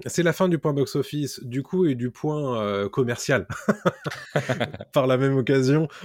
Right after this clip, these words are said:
euh, notre gros sujet de la semaine, on a décidé de pas le dédier spécifiquement à un truc, euh, autour d'une licence, euh, parce qu'on en a beaucoup fait, fait, euh, ces, ces dernières semaines,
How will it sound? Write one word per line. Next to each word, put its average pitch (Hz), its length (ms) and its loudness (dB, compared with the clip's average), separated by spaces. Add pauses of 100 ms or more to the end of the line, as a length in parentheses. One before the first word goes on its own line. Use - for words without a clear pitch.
(120)
euh, 113 640 0 (240)
notre 170 480 0 (460)
gros 160 360 -4
sujet 151 640 -4
de 120 180 -4
la 117 140 2
semaine, 160 400 -2
on 127 120 0
a 107 100 2
décidé 127 400 0
de 120 120 -2
pas 139 220 2
le 135 140 0
dédier 117 400 -2
spécifiquement 143 880 -4
à 117 40 -2
un 117 40 -4
truc, 107 380 -6
euh, 104 340 -6
autour 113 320 -6
d'une 101 140 -4
licence, 107 560 -4 (520)
euh, 98 400 2 (120)
parce 95 140 -4
qu'on 104 120 -4
en 92 100 -4
a 90 60 -4
beaucoup 95 260 -8
fait, 107 220 -6
fait, 90 220 -12
euh, 87 260 -10
ces, 98 260 -14
ces - 200 -12
dernières 92 260 -8
semaines, 131 320 -6